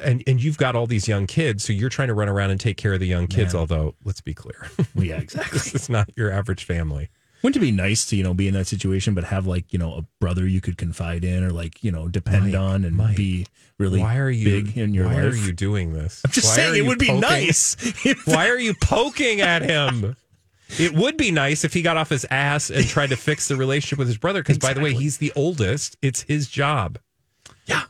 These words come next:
Speaker 1: You know, to pick up the phone and be the bigger man.
Speaker 2: Plus,
Speaker 1: And
Speaker 2: as
Speaker 1: clearly
Speaker 2: we
Speaker 1: he
Speaker 2: also
Speaker 1: hasn't been
Speaker 2: found
Speaker 1: able
Speaker 2: out in
Speaker 1: to
Speaker 2: The
Speaker 1: be.
Speaker 2: Crown, there's only so much you can do when you're not the crown or about to be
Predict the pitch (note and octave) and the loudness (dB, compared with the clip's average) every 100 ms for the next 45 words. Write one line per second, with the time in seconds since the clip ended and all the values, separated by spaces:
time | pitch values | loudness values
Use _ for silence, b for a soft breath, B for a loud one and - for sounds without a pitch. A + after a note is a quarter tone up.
0 | _ - G#2 G2+ A#2+ - A2 - B2 C#3 | _ -2 0 2 0 -2 0 0 0 -2
1 | - - A#2+ A#2 G2+ G#2+ F#2+ G#2+ G#2 G#2 | -2 -2 -2 -2 -2 -2 0 0 0 0
2 | A2+ D#2+ B1 - - F#2+ A#2 A2 A2+ A2 | 0 0 -4 0 2 2 2 2 2 2
3 | A2+ G3 B2 G2 F#2+ G2+ F#2+ - F#2 - | 4 2 0 0 2 2 0 -2 -4 -2
4 | G#2+ G2 A#2 A2 C3+ C#3+ - D#3+ E3 D3 | -2 0 0 0 0 0 0 0 0 0
5 | D3+ C#3+ C3 C#3+ F#3+ B2+ A2 A#2 A#2+ A#2+ | 0 0 0 2 2 2 2 2 2 0
6 | - F#2+ F2+ G2+ - G#2+ G#2 G2+ G#2+ A2 | 0 0 0 -4 -8 -6 -4 -2 -2 0
7 | C#3 D#3 A2+ A#2 - A2+ C#3 D3+ A#3 F3+ | 0 2 2 0 2 0 0 0 2 2